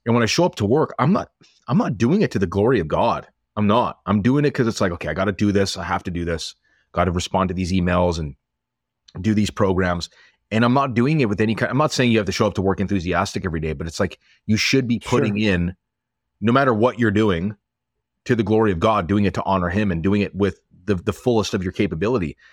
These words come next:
Speaker 1: But you're showing up out of this,
Speaker 2: Mm-hmm.
Speaker 1: like, this, like, tired, exhausted obligation. Well, first of all, if you have clients or coaching clients or whatever you do, they're gonna suffer.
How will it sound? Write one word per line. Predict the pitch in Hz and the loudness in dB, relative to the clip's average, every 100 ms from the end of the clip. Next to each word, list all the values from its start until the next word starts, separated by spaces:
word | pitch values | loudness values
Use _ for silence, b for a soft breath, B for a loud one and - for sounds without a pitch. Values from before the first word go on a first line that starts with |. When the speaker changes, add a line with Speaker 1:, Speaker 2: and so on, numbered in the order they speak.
| b | b
Speaker 1:
But | 98 | -2
you're | 98 | -2
showing | 104 - 117 110 | 0 0 0 0
up | 107 | 0
out | 101 | 0
of | 95 | 0
this, | 95 | -2
Speaker 2:
Mm-hmm. | 127 | -2
Speaker 1:
like, | 90 | -4
this, | 87 - | -8 -6
like, | 90 - _ _ _ _ _ _ _ _ - | -6 -8 _ _ _ _ _ _ _ _ -10
tired, | - 110 117 120 113 107 95 | -2 2 2 2 2 0 -2
exhausted | 107 98 90 101 104 - 101 | -2 -2 0 0 0 -4 -4
obligation. | - 92 85 90 82 101 - 90 82 - _ _ _ _ _ _ _ _ - | 0 -2 0 0 0 0 0 -4 -4 -8 _ _ _ _ _ _ _ _ -20
Well, | 117 113 | -4 -2
first | - 151 | 0 0
of | 117 | 2
all, | 101 | 2
if | 92 | 2
you | 120 | 0
have | 101 | 0
clients | - 107 104 | 0 0 0
or | 95 | -2
coaching | - 101 95 | -2 -2 0
clients | 98 92 | 0 0
or | 87 | 0
whatever | 92 95 | 0 0
you | 85 87 | 0 0
do, | 98 151 101 104 b _ | 0 2 0 -4 b _
they're | 92 147 | 0 2
gonna | 127 90 | 2 -2
suffer. | - 78 76 107 | -2 -2 -4 -8